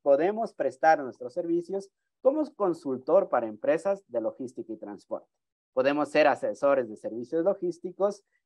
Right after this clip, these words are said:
e investigación de operaciones. Además, podemos ser asesor tecnológico en importaciones o exportaciones. También este es uno de los fuertes que tenemos dentro de lo que sería nuestra carrera. También podemos ser asesores o supervisores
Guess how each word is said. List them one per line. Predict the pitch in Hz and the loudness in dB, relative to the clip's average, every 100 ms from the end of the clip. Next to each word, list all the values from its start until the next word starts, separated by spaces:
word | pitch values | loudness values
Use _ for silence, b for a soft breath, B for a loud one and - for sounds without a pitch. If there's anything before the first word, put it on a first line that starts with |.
| _ | _
e | 254 | 0
investigación | 302 285 269 180 147 127 160 143 | 4 4 4 2 2 0 -2 -2
de | 127 | -2
operaciones. | - 101 - - - _ _ | -4 -8 -10 -18 -20 _ _
Además, | 131 135 143 156 | -2 2 4 2
podemos | 151 135 143 139 | 2 0 0 -4
ser | 156 135 | 0 0
asesor | 107 110 - 135 - | 0 -8 -4 -4 -2
tecnológico | 113 120 127 143 120 143 - 180 - 190 - 220 b b _ | -6 -6 -6 -8 -4 -6 -4 -8 -10 -12 -8 -8 b b _
en | 226 262 | -6 -4
importaciones | 247 202 170 156 - 139 - 180 185 185 - _ _ _ | -4 -2 2 2 2 -2 2 2 4 0 -6 _ _ _
o | 151 160 | 0 2
exportaciones. | 139 - - - 120 120 120 95 - | 2 -4 -10 -8 -8 -8 -10 -14 -10
También | 135 151 156 | -6 -2 -2
este | 156 180 | 0 0
es | 170 | 0
uno | 170 175 | 0 2
de | 165 | 2
los | 170 180 | 2 0
fuertes | 190 175 180 185 | 2 2 2 -8
que | 185 | -8
tenemos | 135 131 147 151 135 | -10 -8 -6 -6 -6
dentro | 135 139 147 | -8 -4 0
de | 139 | 0
lo | 131 123 | 0 -6
que | 202 | -6
sería | 180 170 185 175 _ _ - | 0 2 2 -2 _ _ -10
nuestra | 135 127 123 113 | -8 -6 -6 -6
carrera. | 101 95 92 _ _ | -8 -10 -14 _ _
También | 120 143 151 | -6 -6 0
podemos | 156 147 151 | 2 2 0
ser | 151 156 | 2 2
asesores | 147 131 123 160 156 135 120 | 2 -2 0 2 2 0 -8
o | |
supervisores | 107 123 139 147 175 180 165 180 175 | -16 -10 -6 -6 -6 0 2 0 -2